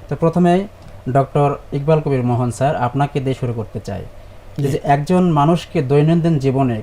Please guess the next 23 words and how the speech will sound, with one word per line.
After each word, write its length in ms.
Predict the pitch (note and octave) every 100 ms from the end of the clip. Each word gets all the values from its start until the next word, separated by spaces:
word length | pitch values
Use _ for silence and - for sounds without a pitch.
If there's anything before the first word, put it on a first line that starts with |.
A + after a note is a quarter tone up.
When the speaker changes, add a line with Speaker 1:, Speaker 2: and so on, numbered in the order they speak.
| -
Speaker 1:
কী 60 | F3+
কী 140 | G3
ধরনের 340 | E3+ C#3+ C#3 C3+
আর্থিক 380 | B2 - - B2+
লেনদেনের 420 | B2 B2 A#2+ A#2+
মুখোমুখি 420 | A2+ - A#2 G#2+
হতে 240 | G2 G2+ F#2+
হয়? 160 | F2+ - - _ _ _ _ _ _ - - - - - - - -
Speaker 2:
ধন্যবাদ 380 | D3 D#3+ D#3+ C#3
আপনাকে। 340 | C3 C#3+ A#2
আহ, 1200 | F#3 - - - - - - - - - D#3+ D3 C3+
প্রথমে 360 | E3 D3+ F#3 G3
আমি 180 | F#3 F#3
বলি 320 | C#3+ D3+ D#3
যে 180 | D3+ D#3+
আর্থিক 400 | C#3 - F#3 E3+
লেনদেন 300 | D#3+ D#3 D3
বলতে 240 | C3+ C3
আমরা 160 | B2+ B2
কী 160 | -
বুঝি। 320 | A#2 A#2 - - - - - - - - - - -
আমরা 200 | C3+ C3
যদি 420 | C#3+ D3 D#3 D#3